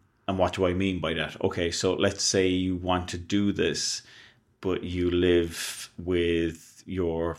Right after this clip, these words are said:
family, um, and you've got children, and, you know, so carbohydrate is everywhere, but you'd like to try this, you know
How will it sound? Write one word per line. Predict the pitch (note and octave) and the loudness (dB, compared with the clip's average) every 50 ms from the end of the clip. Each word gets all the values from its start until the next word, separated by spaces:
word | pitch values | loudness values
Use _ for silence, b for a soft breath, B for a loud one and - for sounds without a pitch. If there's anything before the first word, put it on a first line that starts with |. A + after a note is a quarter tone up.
| - _ | -10 _
family, | - - A2 G2+ F#2+ E2+ D#2 E2+ E2 D#2 - _ _ - | -2 2 2 2 2 2 -2 -4 -6 -6 -10 _ _ -6
um, | F2 F2 E2+ E2 E2 E2 D#2+ D#2 D#2+ D#2+ D#2+ D#2+ | -4 -2 0 0 0 0 -2 -2 -4 -4 -4 -4
and | F2 F2 E2 E2 D#2+ D#2+ D2+ | -2 -2 -2 -2 -2 -4 -4
you've | E2+ D#2+ | -6 -6
got | - D#2+ - - | -6 -8 -6 0
children, | - C#3 C3 A#2+ A2+ A2+ A2 G#2+ G#2 G2 F#2+ F#2 - - | 2 4 4 6 4 4 2 2 2 0 -2 -4 -4 -4
and, | F2+ F2 F2 E2+ E2+ E2 D#2+ - - - | -4 -4 -4 -4 -6 -6 -8 -10 -8 -6
you | F#2+ F2+ | -4 -4
know, | D#2+ D2+ D2+ D2+ B B B B B B B B | -2 -4 -4 -8 B B B B B B B B
so | - F#2+ E2+ | -10 -8 -2
carbohydrate | - F2+ F#2 F2+ F#2 F2 F#2 F#2 F2 F2+ F2 E2+ E2+ | 2 4 4 6 6 4 4 4 4 4 4 4 4
is | F2 F2 E2+ - - - - - | 2 0 0 -2 -2 -4 0 2
everywhere, | A#2+ B2 G2+ G2+ G2 F#2 E2+ D#2+ D#2+ | 2 4 6 6 6 6 4 2 2
but | - F#2 E2+ | 0 0 2
you'd | G#2 G#2+ - G2+ | 2 2 4 4
like | G2 F#2+ F#2 - | 4 4 2 0
to | F2+ D#2+ | -4 -4
try | - - A2+ A2 G#2 F#2 | 2 4 4 4 4 4
this, | E2+ D#2 - - - - - | 2 0 -2 -2 -4 -4 -4
you | F#2+ | -4
know | F2 D#2 D2+ | -2 -2 -4